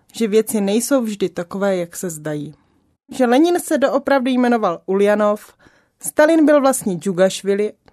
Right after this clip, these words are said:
a že velká říjnová revoluce začala sedmého listopadu.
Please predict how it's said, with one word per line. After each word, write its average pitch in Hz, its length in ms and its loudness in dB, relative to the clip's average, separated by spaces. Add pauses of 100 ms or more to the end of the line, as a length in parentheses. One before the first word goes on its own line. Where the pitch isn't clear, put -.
(260)
a 294 160 2
že 277 160 4
velká 269 560 4
říjnová 226 480 0
revoluce 185 540 -4
začala 190 640 -2 (300)
sedmého 180 540 -2
listopadu. 196 540 -4